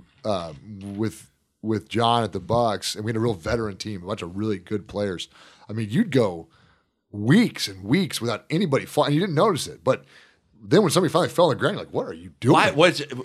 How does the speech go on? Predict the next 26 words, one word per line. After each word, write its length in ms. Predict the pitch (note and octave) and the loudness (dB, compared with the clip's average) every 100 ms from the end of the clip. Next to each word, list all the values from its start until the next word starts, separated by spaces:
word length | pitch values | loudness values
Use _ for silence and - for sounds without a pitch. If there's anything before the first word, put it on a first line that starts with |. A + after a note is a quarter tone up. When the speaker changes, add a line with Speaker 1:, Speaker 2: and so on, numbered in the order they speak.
| - - - - | -14 -20 -20 -8
Speaker 1:
Well, 200 | F3+ C4+ | 6 6
I 320 | F#3 F3 D#3+ D3+ | 6 0 -4 0
mean, 140 | E3 | 2
number 180 | E3 F#3+ | 4 4
one, 180 | D#3 E3 | 6 6
I 40 | C3+ | 2
mean, 220 | B2 G#2+ _ _ _ _ _ _ _ _ _ G2+ _ - | -4 -8 _ _ _ _ _ _ _ _ _ -20 _ 2
injuries 440 | G#3+ G#3 G#3 C#3 | 2 4 2 2
happen 460 | - B2 B2+ C#3 A2+ | 2 2 2 -2 -2
when 320 | A2+ G2+ F#2+ G2 | -4 -6 -10 -8
guys 440 | G2 B2+ B2 B2+ G#2+ | 0 2 4 2 0
are 100 | G#2+ | -6
a 60 | |
little 340 | G2+ G2+ C3 C3 | -6 -4 -2 0
bit 200 | B2 A#2+ | 0 0
out 200 | G#2+ A#2 | -2 -2
of 60 | |
control 680 | A#2 G#2 - A2 A2 A2 A2+ G#2 | -4 -6 0 2 4 4 2 0
or 140 | G2+ | -8
can't 260 | - A#2 - | -6 -6 -6
control 280 | G#2 A2 | -6 -4
their 100 | G#2+ A2 | -2 -2
own 100 | F#2+ | -4
bodies. 420 | F#2+ G2+ A2 A2 | -2 -2 -2 0
Speaker 2:
Right. 240 | A#2 G#2+ - | 0 0 -2
Speaker 1:
And, 380 | B2+ A#2+ G#2+ G#2 | -2 -2 -2 -6